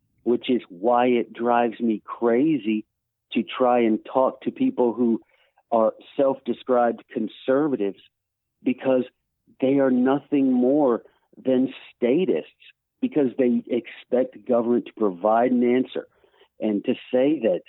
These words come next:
good grief, to say that someone like Lindsey Graham should be saying, "We need to protect the chil-," what I,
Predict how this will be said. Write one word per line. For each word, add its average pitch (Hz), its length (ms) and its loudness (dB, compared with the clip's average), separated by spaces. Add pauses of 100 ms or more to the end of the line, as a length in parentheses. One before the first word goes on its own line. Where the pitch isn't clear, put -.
(480)
good 147 220 -4
grief, 107 420 -2
to 110 80 -6 (120)
say 156 200 2
that 139 240 0 (500)
someone 131 320 2
like 104 320 -2 (280)
Lindsey 127 520 0
Graham 113 540 0
should 104 200 -10
be 101 160 -8 (100)
saying, 101 340 0 (440)
"We 123 380 0
need 123 320 0
to 123 80 0
protect - 560 -2
the 107 100 -4 (140)
chil-," 123 200 0
what 127 260 0 (260)
I, 143 140 0